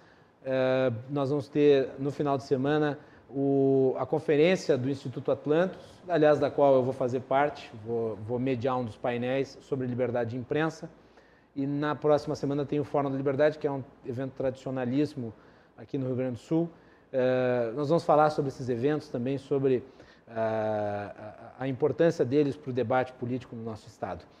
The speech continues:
Então fiquem ligados amanhã às vinte e duas horas aqui na R D C T V. O nosso programa é um oferecimento da Associação dos Oficiais da Brigada Militar,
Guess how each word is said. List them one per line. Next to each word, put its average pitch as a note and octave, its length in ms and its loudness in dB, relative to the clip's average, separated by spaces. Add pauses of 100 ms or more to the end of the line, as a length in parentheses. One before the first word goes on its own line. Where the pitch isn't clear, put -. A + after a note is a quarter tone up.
(280)
Então B2+ 200 -6
fiquem D3+ 240 -6
ligados B2 400 -2
amanhã A#2+ 420 -4
às A2+ 260 -6
vinte C3 360 -8
e C#3 40 -10
duas A#2+ 440 0
horas B2 320 0
aqui A2 200 -8
na B2 160 -6
R B2+ 220 -2
D A2 140 -8
C C3 120 -8
T C#3+ 140 0
V. A#2 220 -2 (640)
O C3+ 40 -12
nosso B2+ 200 -6
programa C#3 320 0
é - 20 0
um C#3 80 -2
oferecimento C3+ 500 -6
da C#3 100 -4
Associação D#3 540 -4
dos D3+ 120 -2
Oficiais C#3 640 0
da C3 100 -4
Brigada B2 340 -4
Militar, D#3 720 0